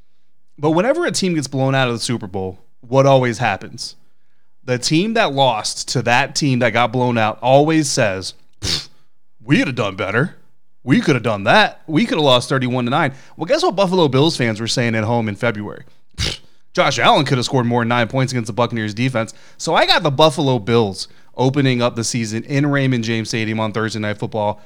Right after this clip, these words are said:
for week one. Josh Allen bringing in his team to show that not only can they compete with the Super Bowl champs, but they can do better than Pat Mahomes did, because that's gonna spark that conversation all season long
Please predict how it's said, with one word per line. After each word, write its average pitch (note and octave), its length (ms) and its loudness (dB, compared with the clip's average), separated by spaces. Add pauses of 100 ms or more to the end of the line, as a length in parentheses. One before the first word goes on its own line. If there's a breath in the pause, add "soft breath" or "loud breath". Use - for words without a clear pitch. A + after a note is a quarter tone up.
(160 soft breath)
for C#3 260 0
week A#2+ 280 -2
one. A2 260 -2
Josh C3 360 2
Allen A#2 220 0
bringing A2 280 -4
in G#2 80 -4
his E3+ 220 2
team A#2+ 420 0 (320 soft breath)
to B2+ 100 -6
show B2 240 2
that A2 120 -2
not D3+ 240 4
only D3 240 0
can C3+ 140 -4
they B2+ 120 0
compete D3 320 -4
with C#3 80 -10
the D#3 60 -8
Super D#3 200 -2
Bowl D#3 220 -2
champs, D#3+ 340 -2 (300 soft breath)
but B2 80 -10
they C#3 120 2
can C#3+ 100 2
do B2 120 -2
better B2+ 300 0
than A#2 160 -4
Pat B2+ 260 -4
Mahomes A#2+ 420 -4
did, E3+ 220 -2 (240 loud breath)
because A#2+ 260 -6
that's C3 220 2
gonna C3+ 120 -4
spark C3+ 420 -2
that C3 180 0
conversation C#3 640 -4
all D#3+ 600 2
season G3+ 500 -6
long C#3+ 580 0